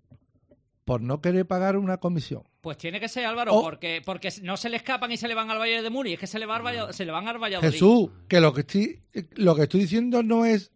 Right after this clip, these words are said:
Speaker 1: opinión, es información.
Speaker 2: Ya.
Speaker 1: Al Cádiz se le ha escapado futbolista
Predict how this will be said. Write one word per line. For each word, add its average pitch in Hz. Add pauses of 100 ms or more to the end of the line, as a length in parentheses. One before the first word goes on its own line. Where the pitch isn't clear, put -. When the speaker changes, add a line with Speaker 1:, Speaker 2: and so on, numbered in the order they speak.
(120)
Speaker 1:
opinión, 185 (540)
es 175 (200)
información. 156 (160)
Speaker 2:
Ya. 120
Speaker 1:
Al 139
Cádiz 185
se 220
le 214
ha 208
escapado 185
futbolista 147